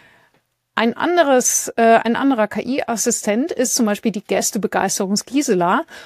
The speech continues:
und die hilft dir vor allem für kreative Fragen im Bereich Gästebegeisterung, die nicht viel kosten soll.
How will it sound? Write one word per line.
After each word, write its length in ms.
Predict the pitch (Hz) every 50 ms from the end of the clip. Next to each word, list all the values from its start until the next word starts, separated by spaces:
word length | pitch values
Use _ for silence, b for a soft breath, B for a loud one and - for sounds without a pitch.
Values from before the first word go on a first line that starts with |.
| B B B
und 320 | - 214 220 220 208 - -
die 220 | 214 254 311 370
hilft 400 | 349 - 240 220 233 - - -
dir 140 | 214 208 196
vor 220 | - - 202 -
allem 440 | - 190 208 233 247 247 247 247 240
für 220 | - - 240 226
kreative 720 | 220 - - 226 208 202 196 - - - 247 247 220 226 214
Fragen 640 | - - - 190 190 196 196 190 185 185 196 202 202
im 320 | - - - 202 208 214
Bereich 640 | 185 208 185 - 175 175 180 190 202 214 208 - -
Gästebegeisterung, 920 | - 220 247 - - 233 202 220 - 202 202 208 202 - 226 - 214 214 202
die 160 | - 220 220
nicht 500 | 220 220 226 233 262 294 320 - - -
viel 320 | - - 277 269 269 277 262
kosten 500 | - - - 311 - - - - 214 180
soll. 300 | - - - - -